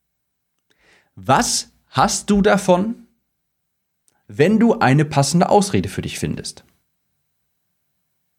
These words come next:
Was bringt dir das? Ich kann's dir sagen. Nichts.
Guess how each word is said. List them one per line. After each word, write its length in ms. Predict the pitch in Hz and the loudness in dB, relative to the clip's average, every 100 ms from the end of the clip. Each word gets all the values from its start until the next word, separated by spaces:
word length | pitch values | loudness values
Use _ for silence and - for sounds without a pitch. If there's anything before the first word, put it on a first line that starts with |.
| - | -2
Was 200 | - - | -2 2
bringt 260 | 196 185 | 2 2
dir 60 | 156 | -2
das? 280 | - - - _ _ _ _ _ _ _ _ _ _ _ _ _ _ _ _ _ | -8 -14 -18 _ _ _ _ _ _ _ _ _ _ _ _ _ _ _ _ _
Ich 80 | - | -2
kann's 200 | 180 190 | 0 2
dir 100 | 196 | 2
sagen. 320 | 233 143 - - - _ _ - | 2 0 -4 -16 -20 _ _ -4
Nichts. 480 | - - - - | -4 -4 -10 -12